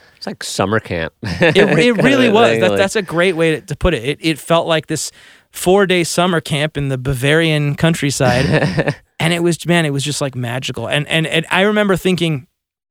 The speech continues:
Speaker 2: when we were coming home, I was like, "You know, if that's the, the end of my musical career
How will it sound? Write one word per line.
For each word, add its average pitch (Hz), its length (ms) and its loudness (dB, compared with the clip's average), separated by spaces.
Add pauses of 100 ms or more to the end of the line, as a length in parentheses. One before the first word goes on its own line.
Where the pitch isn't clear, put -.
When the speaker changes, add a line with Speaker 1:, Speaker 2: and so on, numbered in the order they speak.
(400)
Speaker 2:
when 156 200 4
we 165 80 6
were 170 140 2
coming 151 260 -2
home, 135 360 -2 (460)
I 143 120 2
was 147 180 0
like, 135 240 0
"You 151 80 -4
know, 180 380 0 (960)
if 135 340 0
that's 156 560 -2 (720)
the, 135 440 -2 (120)
the 131 520 -10
end 170 320 4
of 156 120 2
my 147 200 0
musical 147 480 0
career 143 600 0